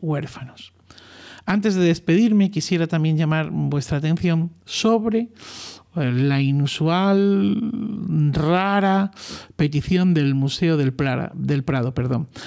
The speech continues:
Rara e inusual por el formato utilizado y porque nunca antes había ocurrido algo igual en el mundo del arte. Y es que el Museo del Prado está montando una exposición,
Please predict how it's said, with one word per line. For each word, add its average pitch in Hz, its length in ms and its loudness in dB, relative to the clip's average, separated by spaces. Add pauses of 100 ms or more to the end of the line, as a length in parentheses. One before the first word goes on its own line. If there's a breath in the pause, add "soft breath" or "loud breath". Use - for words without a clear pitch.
(140 loud breath)
Rara 190 380 0
e - 20 2
inusual 185 540 0
por 160 100 0
el 151 60 2
formato 151 420 0
utilizado 160 500 0
y 165 60 2
porque - 260 -4
nunca 139 360 0
antes 139 280 -4
había 127 220 2
ocurrido 131 560 0
algo 139 420 2
igual 143 360 2
en 131 140 0
el 135 120 0
mundo 143 420 2
del 120 300 0
arte. 117 460 -4 (840 loud breath)
Y 170 200 2
es 233 200 0
que 202 380 2
el 147 220 0
Museo 151 260 0
del 170 180 2
Prado 170 640 0
está 170 640 0
montando 165 600 0
una 165 320 2
exposición, 202 1160 2